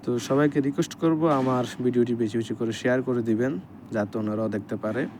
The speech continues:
আর আমার চ্যানেলটিকে সবাই সাবস্ক্রাইব করে দিয়ে পাশে থাকা বেল আইকনটি দাবিয়ে দিবেন। তো দেখতে দেখতে আমাদের খিদে লেগে গেছে, তাই আমরা খাওয়া নিয়ে ব্যস্ত, কারণ চিকেন পোড়া শেষ। এখন আমরা চিকেনগুলো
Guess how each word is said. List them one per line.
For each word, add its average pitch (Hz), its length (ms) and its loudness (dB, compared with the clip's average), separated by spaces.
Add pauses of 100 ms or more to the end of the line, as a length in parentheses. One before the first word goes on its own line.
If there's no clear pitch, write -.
(340)
আর 98 120 0
আমার 104 200 -6
চ্যানেলটিকে 110 520 -4
সবাই 107 200 -6
সাবস্ক্রাইব 110 400 -4 (100)
করে 110 200 -2
দিয়ে 110 180 0
পাশে 101 220 -6
থাকা 107 240 -6
বেল 104 180 -2
আইকনটি 104 320 -6 (120)
দাবিয়ে 104 280 -2
দিবেন। 123 220 0 (1700)
তো 139 60 0 (100)
দেখতে 143 240 2
দেখতে 143 240 0
আমাদের 135 240 2 (340)
খিদে 127 260 2
লেগে 120 200 4
গেছে, 117 260 -2
তাই 113 180 2
আমরা 107 160 -2 (180)
খাওয়া 110 260 -2
নিয়ে 107 200 -2
ব্যস্ত, - 260 -4 (600)
কারণ 107 200 -4 (280)
চিকেন 113 320 -2
পোড়া 113 180 -2 (100)
শেষ। 139 200 0 (240)
এখন 104 240 -6
আমরা 104 180 -4 (300)
চিকেনগুলো 107 520 -6